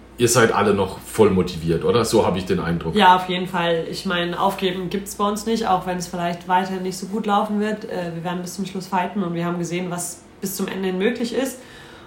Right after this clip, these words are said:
Speaker 2: Und, äh, ja, deswegen bin ich auch sicher, vor allem hier zu Hause, dass wir da noch ein paar Punkte stehlen können.
Speaker 1: Mhm.
Speaker 2: Mit dem Support der Fans und einfach, ja,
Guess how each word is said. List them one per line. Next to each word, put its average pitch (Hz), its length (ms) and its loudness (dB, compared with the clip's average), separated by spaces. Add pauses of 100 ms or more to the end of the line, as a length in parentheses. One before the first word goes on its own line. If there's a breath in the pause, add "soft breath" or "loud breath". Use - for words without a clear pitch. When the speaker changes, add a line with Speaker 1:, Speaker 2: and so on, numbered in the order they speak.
(100)
Speaker 2:
Und, 202 440 2
äh, 190 320 2
ja, 208 260 4
deswegen 190 300 0
bin 190 100 0
ich 185 120 -2
auch 180 80 -6
sicher, 196 460 0
vor - 120 -6
allem 196 200 0
hier 196 120 0
zu 190 180 -4
Hause, 196 340 2
dass 185 200 -8
wir 190 80 -6
da 180 140 -2
noch 180 100 -4
ein 175 60 -10
paar 196 160 -6
Punkte 202 260 -6
stehlen 208 320 -2
können. 202 320 -4
Speaker 1:
Mhm. 90 380 -4 (240 loud breath)
Speaker 2:
Mit 196 140 -2
dem 196 100 0
Support 214 500 2
der 208 140 0
Fans 214 400 2
und 190 100 -2
einfach, 185 560 -4
ja, 190 380 0